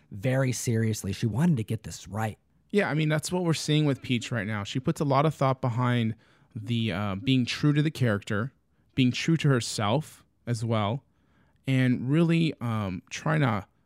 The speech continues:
Speaker 2: play both sides and honor it equally. And I feel like when you put that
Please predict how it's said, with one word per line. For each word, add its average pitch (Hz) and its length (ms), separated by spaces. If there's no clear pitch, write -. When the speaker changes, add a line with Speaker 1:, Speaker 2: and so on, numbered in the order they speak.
Speaker 2:
play 160 220
both 143 400
sides 139 500
and 127 180
honor 131 440
it 123 260
equally. 107 640
And 120 180
I 120 40
feel 143 280
like 131 180
when 123 80
you 123 80
put - 260
that 151 220